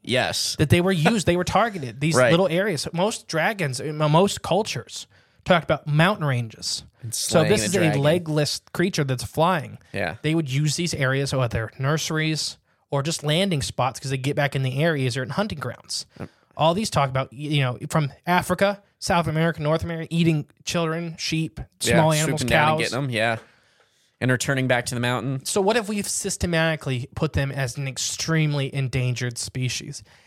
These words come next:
Speaker 2: And these core, most of these dragons that are left today are very, very localized.
Speaker 1: Yeah.
Speaker 2: So what if that's,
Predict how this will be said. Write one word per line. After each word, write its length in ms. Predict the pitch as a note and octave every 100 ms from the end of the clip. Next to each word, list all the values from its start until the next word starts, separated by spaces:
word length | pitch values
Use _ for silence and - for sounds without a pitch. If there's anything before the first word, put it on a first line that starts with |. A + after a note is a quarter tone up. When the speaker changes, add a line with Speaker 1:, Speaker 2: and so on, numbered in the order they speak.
| _
Speaker 2:
And 220 | - D#3 D#3+
these 220 | F3 -
core, 440 | - G#3 A3 D3
most 280 | D3+ F#3 A3+
of 60 | A3
these 180 | G3
dragons 380 | - F#3 G3 F3+
that 100 | E3
are 100 | D#3
left 240 | D3+ E3 -
today 380 | C3+ D3+ A#2+ G#2+ - _ _
are 140 | - C#3
very, 640 | B2+ C3+ D3+ D#3 D#3+ D#3 _ _ _
very 540 | C3+ C#3+ C#3 C3+ B2+ - _ _ _ C#3
localized. 760 | C3+ - A#2+ A2+ - - - -
Speaker 1:
Yeah. 260 | - A#2 G#2+ - _ _ _ _
Speaker 2:
So 160 | -
what 160 | C#3+ F3+
if 80 | G#3
that's, 260 | D#3 -